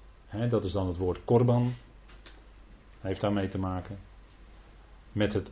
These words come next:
offer van lofuiting van zijn vredeoffers.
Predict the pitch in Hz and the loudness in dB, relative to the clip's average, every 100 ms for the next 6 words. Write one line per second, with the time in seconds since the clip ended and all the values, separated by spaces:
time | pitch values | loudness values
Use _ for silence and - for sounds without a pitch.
0 | - 135 135 131 113 101 98 95 107 135 | 2 2 4 0 2 0 0 2 4 4
1 | - 127 123 123 110 117 - - 107 104 | 2 2 4 2 0 -2 -12 -4 0 0
2 | 101 98 95 95 90 110 131 - 92 - | 2 0 0 -4 -2 6 6 6 0 -4
3 | - - | -8 -10